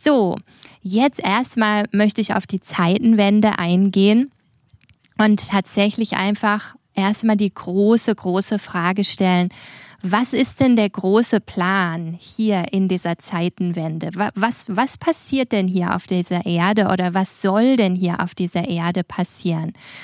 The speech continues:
Sonst fühlt es sich vielleicht so an, als würde man mit einem kleinen Auto durch die Geisterbahn fahren.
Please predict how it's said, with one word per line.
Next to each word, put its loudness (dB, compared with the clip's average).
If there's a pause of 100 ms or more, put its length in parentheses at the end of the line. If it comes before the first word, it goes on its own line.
(240)
Sonst 0
fühlt 2
es -2
sich 0
vielleicht 0
so 0
an, 2
als 0
würde 0
man 0
mit -4
einem -6
kleinen 0
Auto 0
durch 0
die -2
Geisterbahn 0
fahren. 2